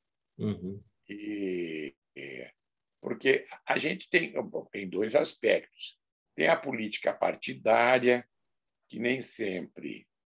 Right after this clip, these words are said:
Speaker 2: você pode ter feito a escolha certa, e tem a política do, do ponto de vista ideológico, né?
Speaker 1: Uhum.
Speaker 2: Das raízes realmente sociológicas, entendeu?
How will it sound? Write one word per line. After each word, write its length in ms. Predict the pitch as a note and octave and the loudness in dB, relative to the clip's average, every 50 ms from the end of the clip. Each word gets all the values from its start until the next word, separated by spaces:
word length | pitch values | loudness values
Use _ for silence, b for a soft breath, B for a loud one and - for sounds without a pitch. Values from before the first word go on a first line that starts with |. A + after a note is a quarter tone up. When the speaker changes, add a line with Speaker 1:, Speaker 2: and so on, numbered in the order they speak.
| _ _ _ | _ _ _
Speaker 2:
você 300 | - - - - G#2+ - | -12 -10 -4 -4 -4 -4
pode 340 | - _ G#2+ G#2+ G2+ F#2+ - _ | 0 _ 4 4 4 4 -2 _
ter 140 | - G2+ G2 | -4 -4 -4
feito 320 | - - A2 G2 - A2 | -2 -4 -4 -2 0 0
a 40 | G#2+ | 0
escolha 480 | F#2 - - - - F2 F2 F#2+ G#2 A2 | 0 0 -4 -6 -6 -2 0 0 2 2
certa, 720 | - - - C3 C3 B2+ C3 C3+ B2+ - - C3 A#2+ - _ _ _ _ _ _ _ _ _ _ _ _ _ _ _ _ | 2 2 4 6 8 8 8 6 2 0 -2 -2 -2 -2 _ _ _ _ _ _ _ _ _ _ _ _ _ _ _ _
e 100 | - A2 | -12 -12
tem 320 | - _ - - C3+ C#3+ | -12 _ 2 2 4 6
a 100 | D3+ D3 | 6 4
política 1000 | - - C3 A2+ G#2 G#2+ C#3 D#3+ E3 - - - - - - - - - - - _ _ _ _ _ _ _ _ _ _ _ | 4 0 -4 -4 -2 0 0 0 0 -2 -6 -8 -8 -2 0 0 0 0 -4 -10 _ _ _ _ _ _ _ _ _ _ _
do, 160 | - A#2+ A#2 | 0 0 0
do 320 | G#2+ G#2+ - - - A2 - | 0 -2 -8 -10 -10 -10 -6
ponto 240 | - - A2 A2 A2 | -2 -2 -2 -2 -4
de 120 | - G#2 | -6 -8
vista 340 | F2+ F#2 A#2 A2+ - - B2 | -6 -4 -2 -2 -2 -2 -4
ideológico, 1400 | A#2 B2 C#3 - - D#3+ C#3 C#3 C#3 - _ _ B2 B2 C3 C3+ B2+ A#2+ G#2+ - - - - _ - - - _ _ _ _ _ _ _ - | 2 4 4 6 6 4 2 0 -2 -10 _ _ 10 10 12 12 10 8 6 2 -4 -6 -8 _ -20 -20 -20 _ _ _ _ _ _ _ 0
né? 340 | - A#2 C3 C#3 C3+ - | 4 4 6 6 4 2
Speaker 1:
Uhum. 120 | - - - - _ _ _ _ _ _ _ _ | -4 -10 -16 -18 _ _ _ _ _ _ _ _
Speaker 2:
Das 180 | G#2 A2 G#2+ - | 0 0 0 4
raízes 1300 | A2+ C3 C3 B2 C#3 D#3+ F3 F3 F3 D3+ A#2 G2+ F2+ - - - - D#2 D2+ D2 - - - - - _ _ _ _ _ _ _ _ | 4 4 6 4 4 2 0 0 0 -2 -4 -6 -8 -8 -10 -10 -10 -12 -12 -10 -10 -10 -12 -12 -14 _ _ _ _ _ _ _ _
realmente 520 | - - - G2+ G2 G2+ A#2 A#2+ A2+ - - | -2 2 2 2 2 2 0 -2 -2 -2 -4
sociológicas, 1400 | - - C#3+ C3+ - - - D3 C#3+ B2+ A2+ A#2 B2+ B2+ B2+ B2+ G#2 F2+ - - D#2+ - _ D#2 D#2 D#2 - | 0 2 2 2 2 4 4 4 6 8 10 10 10 10 10 6 4 0 -4 -8 -8 -12 _ -10 -10 -10 -12
entendeu? 580 | C#2 D2 D2 - F2 G2 A2 A#2+ B2 A2+ G2 | -14 -18 -10 -8 -8 -6 0 2 2 2 2